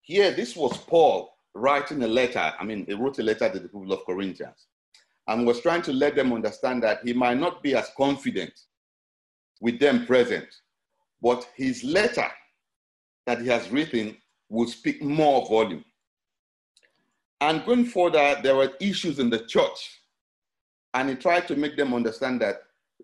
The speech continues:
the way we operate, it's not our carnal mind, not through the flesh.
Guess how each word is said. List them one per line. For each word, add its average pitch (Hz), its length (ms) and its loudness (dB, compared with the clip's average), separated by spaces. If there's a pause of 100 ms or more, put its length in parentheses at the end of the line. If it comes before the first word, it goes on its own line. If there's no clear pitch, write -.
the 151 120 0
way 202 260 6
we 185 240 0
operate, 135 520 2 (920)
it's 147 320 -6
not 165 300 -4 (160)
our 123 340 0
carnal 131 380 0
mind, 107 320 -4
not 139 280 -6
through 139 180 -4
the 110 100 -2
flesh. - 560 -4